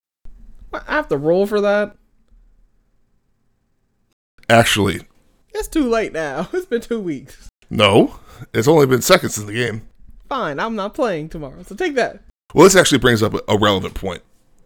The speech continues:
Speaker 2: For a lot of games that have more complex characters like Shadowrun and modern D and D, when you have something that's an inflictable disease, like, say, lycanthropy, or in this case,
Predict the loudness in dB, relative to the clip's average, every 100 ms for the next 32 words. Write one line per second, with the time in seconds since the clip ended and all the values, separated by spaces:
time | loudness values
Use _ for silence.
0 | _ _ _ _ _ -14 0 6 8 8
1 | 6 4 4 0 0 2 2 2 -2 -2
2 | -2 -2 -4 -4 -4 -6 -6 -4 -2 0
3 | 0 -2 -4 -6 -10 -10 -12 -6 -4 -4
4 | -8 -14 -14 -14 -16 -16 -16 -20 -6 2
5 | 4 4 2 2 0 -2 -2 -2 -4 -6
6 | -8 -4 -2 -2 -2 -2 -4 -8 -8 -8
7 | -8 -8 -6 -6 -6 -8 -12 -8 -6 -4
8 | -4 -2 -2 0 -2 -4 -12 -18 -6 -2
9 | 0 -2 -4 -8 -6 -6 -6